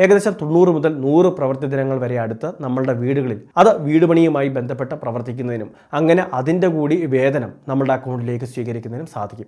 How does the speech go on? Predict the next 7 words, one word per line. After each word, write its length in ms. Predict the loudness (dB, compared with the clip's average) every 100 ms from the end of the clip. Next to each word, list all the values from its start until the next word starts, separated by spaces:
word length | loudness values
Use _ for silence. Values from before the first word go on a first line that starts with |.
| -4
അങ്ങനെയൊക്കെയാണ് 560 | 2 6 6 4 0 -2 -4
നാല് 200 | -2 0 0
ലക്ഷത്തി 340 | -2 -6 -8 -10 -10
മുപ്പത്തി 340 | -10 -8 -4 -2
അയ്യായിരം 340 | 0 -2 -2
രൂപയോളം 320 | -4 -4 -4 -6
നമുക്ക് 240 | -6 -6